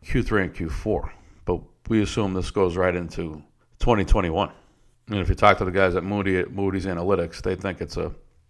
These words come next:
it's a multi-year process before you see a, a normal economy again, and that normal looks very different than it did a few months ago.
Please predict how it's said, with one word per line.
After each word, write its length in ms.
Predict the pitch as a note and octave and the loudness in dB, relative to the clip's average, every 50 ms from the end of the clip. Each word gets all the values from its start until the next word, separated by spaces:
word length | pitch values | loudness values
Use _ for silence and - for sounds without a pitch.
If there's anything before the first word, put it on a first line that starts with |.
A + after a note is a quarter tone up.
| _ _ _ - | _ _ _ -10
it's 160 | - G#2+ - | -10 -4 -4
a 40 | G#2+ | -2
multi-year 520 | F#2+ F#2+ G2 G2 F#2+ G2 F#2+ F2+ F2+ F2 D#2+ | 0 2 2 2 2 0 -2 -2 -4 -2 0
process 540 | - - G2 G2 F#2+ F#2 - E2 D#2+ - | 2 2 4 4 2 0 -2 -4 -6 -8
before 360 | - - F2 - - F2+ F2+ E2 | -8 -6 -6 -4 -4 -4 -4 -4
you 100 | D#2+ - | -6 -8
see 240 | - - F#2 F2 | -8 -8 -6 -6
a, 260 | E2+ E2 D#2+ D2+ - - | -6 -6 -8 -10 -10 -12
a 100 | - G2+ F2+ | -12 -10 -8
normal 480 | F#2 F#2+ F#2 F#2+ F2+ F2+ F2 E2+ - - - _ _ _ - | -6 -6 -6 -6 -6 -8 -10 -12 -12 -16 -20 _ _ _ -4
economy 540 | A#2 - - E3+ F#3 F#3+ F#3 D#3 B2+ A#2 G#2+ | 0 6 10 12 12 12 12 10 8 6 6
again, 340 | G2+ F#2 G#2+ G#2 G#2+ A2 A#2+ | 6 4 2 0 0 -2 -4
and 180 | A#2+ A#2+ A#2+ A#2 | -6 -2 0 2
that 420 | A2+ A2 G#2 - - - _ _ _ _ _ _ _ | 2 2 0 -2 -10 -20 _ _ _ _ _ _ _
normal 720 | C#3+ D3 D3 C#3 C3+ B2+ A#2+ A#2 A2 G#2+ - - - _ _ _ | 4 6 8 8 8 8 8 8 8 4 -2 -12 -20 _ _ _
looks 300 | C3+ A#2+ G#2+ - - - | 0 0 0 0 -2 2
very 240 | - A#2 G#2+ G#2 F#2 | 4 4 4 4 4
different 400 | A2+ A2+ G#2 - A2 G2+ F#2 - | 2 2 2 2 0 -4 -4 -4
than 100 | G#2 G2+ | -4 -4
it 160 | G2 F#2+ - | -4 -4 -2
did 260 | G#2+ G2+ F#2+ F#2 - - - - _ _ _ _ _ | -2 -2 -2 -4 -8 -14 -18 -20 _ _ _ _ _
a 60 | G2+ | -6
few 200 | - - A#2+ A2 | -4 -2 -2 -2
months 300 | G2 F#2 F#2 F2 - - | -2 -4 -6 -4 -4 -4
ago. 220 | - - - - | -4 -4 -8 -14